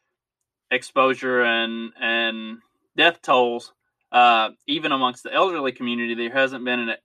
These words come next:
excess amount of death. Uh, it's,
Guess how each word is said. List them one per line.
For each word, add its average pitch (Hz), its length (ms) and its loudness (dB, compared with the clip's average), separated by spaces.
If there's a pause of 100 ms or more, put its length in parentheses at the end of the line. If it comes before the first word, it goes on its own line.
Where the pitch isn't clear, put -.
(140)
excess 131 680 -2
amount 120 400 -2
of 113 180 -12
death. 160 300 2 (680)
Uh, 113 360 2 (500)
it's, - 340 -10